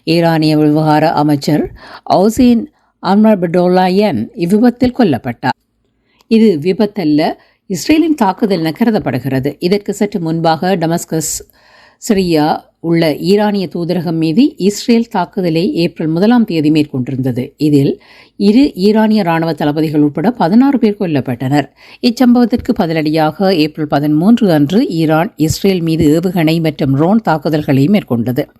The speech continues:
இதில் இஸ்ரேலுக்கு எந்தவித பாதிப்பும் ஏற்படவில்லை.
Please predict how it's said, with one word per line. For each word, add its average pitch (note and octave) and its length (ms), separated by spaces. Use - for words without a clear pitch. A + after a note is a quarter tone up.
இதில் C#4 320
இஸ்ரேலுக்கு C#4+ 460
எந்தவித G3 380
பாதிப்பும் D#3+ 540
ஏற்படவில்லை. A#2+ 640